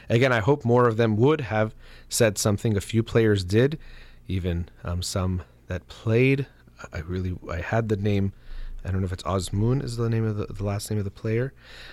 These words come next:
um, who actually said things very much in support of the, the protesters. And then he also, he said things like, um, "Long live the women of Iran," and was very much in support. And actually he played, he came off the bench.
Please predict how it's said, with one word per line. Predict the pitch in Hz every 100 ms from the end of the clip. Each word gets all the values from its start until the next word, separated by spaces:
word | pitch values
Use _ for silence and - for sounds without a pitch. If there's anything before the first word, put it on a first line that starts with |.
| -
um, | - 101 98
who | 90 107
actually | 98 - - 104 98 - - - - - -
said | - 110 98
things | 110 101
very | 110 110
much | 107 -
in | 98
support | 101 - 165 160
of | 139 131
the, | 131 131 123 - -
the | 113
protesters. | - 139 - 131 - 135 131
And | - 104 101
then | 98
he | - 98
also, | 98 110 - 110 107 - - - -
he | 98
said | - 101
things | 87 95
like, | 90 90 - - -
um, | - 95
"Long | 104 104 101
live | 110 139 123
the | 107
women | 110 107 104
of | 95
Iran," | 95 98 135 139 131
and | 98 98
was | 92
very | 95 98
much | 98 92
in | -
support. | - 117 151
And | 135
actually | 139 123
he | 117
played, | - 156 147 - - -
he | - 117
came | - 120 117
off | 117 113 -
the | 98
bench. | 101 151 156 -